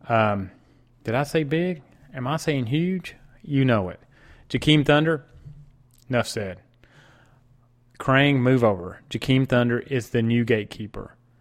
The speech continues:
If he was a common, this would be ridiculous right now. He's a point-and-click figure right now. He's a one-man army wannabe. Hundred forty points, you run him at one-man army.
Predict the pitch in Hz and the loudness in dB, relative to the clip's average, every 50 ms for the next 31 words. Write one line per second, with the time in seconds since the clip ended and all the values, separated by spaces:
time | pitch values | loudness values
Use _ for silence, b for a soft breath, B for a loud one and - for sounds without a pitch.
0 | _ _ _ _ _ _ - - 113 101 - 123 147 160 156 143 127 117 113 110 | _ _ _ _ _ _ -6 -6 -4 0 2 2 4 6 6 6 6 6 2 0
1 | - - - - 123 127 135 143 156 165 170 160 139 - - - - 143 131 127 | -2 -4 -6 -2 0 2 2 2 0 0 -2 -4 -6 -8 -12 -16 -6 -2 0 0
2 | 113 - - 120 117 120 117 117 120 113 117 120 113 - 117 110 101 - 110 104 | 0 0 -2 0 0 2 2 2 0 2 2 2 2 0 -2 -8 -8 -8 -10 -10
3 | 101 104 98 95 113 b b b b b b b _ - 127 113 117 113 - - | -10 -12 -14 -14 -16 b b b b b b b _ -4 -2 0 -2 -2 -2 0
4 | - 131 143 156 143 156 147 135 - - - - 131 123 113 - - - - - | 2 2 2 2 0 -2 -4 -4 -6 -4 0 2 2 2 2 0 -6 -14 -20 -20
5 | _ _ - - - 123 113 113 110 107 107 107 104 107 104 101 98 98 98 113 | _ _ -4 2 4 4 4 4 4 2 2 0 -2 -6 -8 -10 -10 -8 -6 -6
6 | 120 113 117 110 110 117 123 127 131 131 131 131 131 127 120 120 117 117 117 113 | -2 0 0 0 2 2 2 2 2 2 2 2 2 4 4 4 2 2 2 0
7 | 113 113 110 104 98 92 92 87 85 - b b b b b - - 123 139 139 | 0 0 0 -2 -4 -6 -8 -10 -14 -16 b b b b b -2 2 2 2 2
8 | 135 - 143 139 131 120 - - 139 131 117 - 117 113 117 120 120 113 110 107 | 4 4 4 4 4 4 2 0 0 0 0 -2 -2 0 0 0 0 -2 -4 -6
9 | 107 113 113 107 104 104 101 98 95 92 90 90 82 | -6 -6 -6 -4 -4 -6 -6 -6 -8 -8 -10 -12 -16